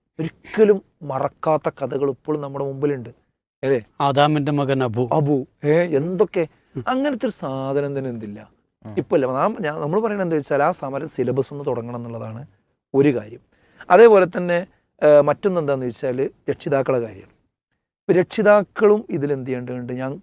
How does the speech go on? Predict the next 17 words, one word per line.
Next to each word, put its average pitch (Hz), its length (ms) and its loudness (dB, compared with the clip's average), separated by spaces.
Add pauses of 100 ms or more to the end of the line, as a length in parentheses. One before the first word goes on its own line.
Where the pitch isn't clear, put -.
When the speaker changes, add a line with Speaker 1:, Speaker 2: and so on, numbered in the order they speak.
(100)
Speaker 1:
കൈമലർത്തല്ല 123 640 -6
ചെയ്യേണ്ടത്. 113 380 -18 (240)
ഒരു 233 120 2
രക്ഷിതാവിന് 190 720 4
ഏറ്റവും 156 460 -2
വലിയ 143 240 -4
തിരിച്ചടി 123 420 -10
എന്ന് 131 120 -10
പറയുന്നത് 120 360 -12
സാമ്പത്തിക 131 600 -8
തിരിച്ചടിയല്ല, 110 720 -16 (500)
രോഗമുണ്ടാകലല്ല, 123 1000 0 (440)
അല്ലെങ്കിൽ 147 220 2
സാമൂഹികമായി 143 720 -4
ഉണ്ടാകുന്ന 123 380 -8
എന്തെങ്കിലും 120 300 -12
വിഷയങ്ങളല്ല. 110 520 -16